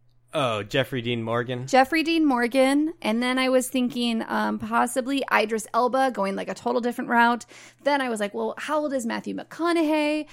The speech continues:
Speaker 2: And then I got to Brad Pitt and I was like, "Okay, well, if you got Jeff Bridges, I gotta bring Brad Pitt." Like, there's nothing really even to, like,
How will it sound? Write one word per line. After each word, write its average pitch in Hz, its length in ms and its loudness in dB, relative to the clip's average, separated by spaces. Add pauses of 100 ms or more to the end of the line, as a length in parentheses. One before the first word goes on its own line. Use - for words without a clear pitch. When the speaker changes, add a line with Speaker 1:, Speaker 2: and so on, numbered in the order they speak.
(220)
Speaker 2:
And 220 140 -2
then 247 80 0
I 240 100 4
got 226 140 4
to 220 80 0
Brad 208 240 2
Pitt 269 180 4
and - 80 -2
I 233 60 2
was 220 100 2
like, 208 160 2
"Okay, 220 260 2
well, 196 100 6
if 202 80 2
you 269 100 4
got 277 140 6
Jeff 254 200 4
Bridges, 196 340 0
I 190 100 0
gotta 196 180 6
bring 196 180 -2
Brad - 260 -2
Pitt." - 280 -2
Like, 190 240 -2
there's 202 260 2
nothing 202 260 2
really 196 280 4
even 196 220 0
to, 196 120 -2
like, - 340 -4